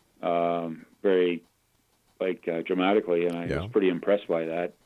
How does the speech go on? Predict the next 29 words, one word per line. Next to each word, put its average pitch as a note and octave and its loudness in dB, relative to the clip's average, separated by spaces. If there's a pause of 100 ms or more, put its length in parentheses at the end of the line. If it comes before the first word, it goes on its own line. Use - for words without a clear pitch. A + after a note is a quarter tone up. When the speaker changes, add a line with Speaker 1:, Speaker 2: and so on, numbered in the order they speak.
(680)
Speaker 1:
So G2+ 2
I F2+ 4
started G#2 2 (220)
at F#2 -4
that G2+ 0
point F#2+ 0
looking F#2+ -2
through F#2+ -2
the F2 0
Bible F#2 0
for F2 -6
different E2+ -8
specifications, E2+ -4
and E2 -8 (600)
there G2+ 4
are, A2+ 4
like, G2+ 2
um, F2+ 0 (1200)
uh, F2+ -4 (500)
hints C#3 0
at G2 0
this, F#2 0 (100)
uh, E2 -2 (600)
design F#2 0
or E2 -4 (180)
process G2 2 (120)
in, F#2+ -8
in F#2+ -6
different G#2+ -2